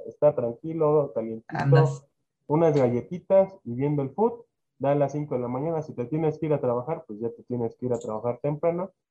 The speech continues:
Speaker 1: o mira, te, te vuelves a echar un sueñito hasta, hasta que suene tu alarma, y pues ya te vas relajado, relajado, re-, relajado, sabiendo cómo,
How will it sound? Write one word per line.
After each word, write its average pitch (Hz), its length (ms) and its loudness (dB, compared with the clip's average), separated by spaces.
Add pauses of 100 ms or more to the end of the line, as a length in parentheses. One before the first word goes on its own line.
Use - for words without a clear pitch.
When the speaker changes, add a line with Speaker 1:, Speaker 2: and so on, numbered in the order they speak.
(140)
Speaker 1:
o 180 420 4 (220)
mira, 113 400 -4
te, 113 380 -2
te 127 60 2
vuelves 143 380 2
a - 20 -10
echar 143 240 -4
un 131 120 -6
sueñito 127 640 -2
hasta, 110 380 -8 (100)
hasta 113 300 -10
que 110 180 -8 (180)
suene 156 260 2
tu 123 120 -2
alarma, 196 480 0 (460)
y 101 140 -12
pues 104 240 -8
ya 120 120 -2
te 117 140 -4
vas 117 240 2
relajado, 107 640 -2
relajado, 104 560 -4
re-, 101 400 -12
relajado, 156 640 0 (420)
sabiendo 127 540 2
cómo, 131 480 2